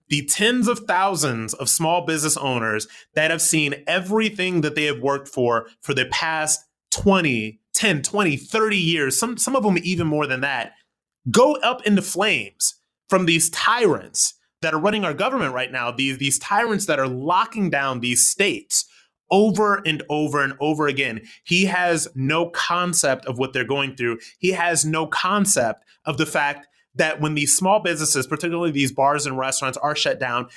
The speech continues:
not only are the owners not making any money, not only are the people that have worked and put their blood, sweat, and tears into these bars, into these restaurants, not only are they losing everything, the people that are working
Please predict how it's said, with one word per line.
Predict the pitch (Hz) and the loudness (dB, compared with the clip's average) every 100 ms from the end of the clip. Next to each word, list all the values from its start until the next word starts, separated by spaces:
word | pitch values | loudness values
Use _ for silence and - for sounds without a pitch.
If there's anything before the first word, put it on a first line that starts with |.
| - | -10
not | 180 247 302 | 0 2 4
only | 240 208 175 | 2 2 2
are | 143 131 | 0 -2
the | 120 | -2
owners | 214 277 254 | -2 0 0
not | 135 120 | -2 -2
making | 120 120 | -4 -4
any | 107 | -4
money, | 101 101 127 180 - _ | -4 -4 -6 -8 -18 _
not | 196 247 - | 0 0 2
only | 208 208 | 2 2
are | 190 151 | 0 -2
the | 135 | -4
people | - 214 226 143 123 - _ | -4 -6 -2 -2 -2 -6 _
that | 127 147 143 | -2 0 -2
have | - 156 143 135 135 _ _ _ | -4 -4 -2 -4 -6 _ _ _
worked | 131 147 226 220 - | 0 6 6 4 -2
and | 147 | -6
put | 143 170 | -4 -4
their | - - | 0 -2
blood, | 123 135 160 165 - | -4 -4 0 0 0
sweat, | - 156 160 156 | 0 0 -2 -2
and | 135 | -8
tears | - 151 160 147 135 - _ _ | -6 0 4 4 2 -4 _ _
into | 180 196 196 | -2 0 2
these | 156 143 | 0 0
bars, | 143 135 131 - | 2 2 2 0
into | 196 202 | 0 0
these | 165 143 120 | 0 0 2
restaurants, | 127 127 135 127 127 | 0 0 0 -2 -2
not | 175 214 | -2 -2
only | 220 202 | 0 2
are | 147 123 | 2 0
they | 170 233 | -2 0
losing | 208 131 120 | 2 2 0
everything, | 107 107 113 113 123 - _ | -4 -6 -4 -6 -8 -16 _
the | 170 | -2
people | 196 202 208 | 0 2 2
that | 202 | 4
are | 185 | 2
working | 156 123 240 294 160 117 92 95 | 2 4 2 2 -2 -2 -4 -12